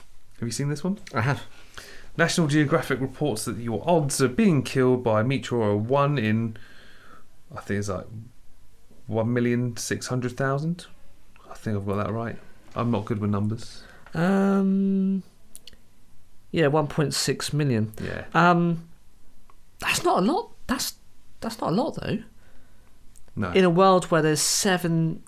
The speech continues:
Speaker 2: going on eight billion people, they're not great odds.
Speaker 1: No. No, certainly not.
Speaker 2: No.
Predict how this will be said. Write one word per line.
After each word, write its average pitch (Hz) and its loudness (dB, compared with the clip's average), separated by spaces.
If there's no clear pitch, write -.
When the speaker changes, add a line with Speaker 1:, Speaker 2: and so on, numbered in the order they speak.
Speaker 2:
going 160 2
on 143 2
eight 160 0
billion 143 2
people, 151 0
they're 196 2
not 302 0
great 208 2
odds. - -2
Speaker 1:
No. 139 4
No, 101 -2
certainly 104 0
not. 104 -2
Speaker 2:
No. 151 2